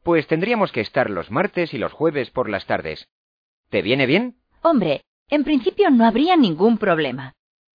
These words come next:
Speaker 2: Además, con las ganas que tengo de verte cocinar, voy seguro. ¿Ya sabes las recetas que nos van a enseñar?
Speaker 1: No tengo ni idea. Pero como el cocinero es peruano, seguro que nos enseña a hacer ceviche.
Speaker 2: ¡Fenomenal!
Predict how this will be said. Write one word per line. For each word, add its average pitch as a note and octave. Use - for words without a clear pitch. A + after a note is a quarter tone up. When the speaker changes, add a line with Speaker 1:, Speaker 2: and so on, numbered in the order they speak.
Speaker 2:
Además, E3
con G3
las D#3
ganas A#3
que F#3+
tengo D4
de F3+
verte G#3+
cocinar, B3
voy D4
seguro. G#3+
¿Ya E4+
sabes F3
las E3+
recetas A3+
que D#4
nos D#3+
van D3
a D3
enseñar? E3
Speaker 1:
No E3
tengo A#3
ni D#3+
idea. F2
Pero G3+
como D#3+
el C3+
cocinero A2+
es A#2
peruano, D#3
seguro A#2+
que D3
nos B2+
enseña A#2
a -
hacer C#3
ceviche. G#2+
Speaker 2:
¡Fenomenal! F3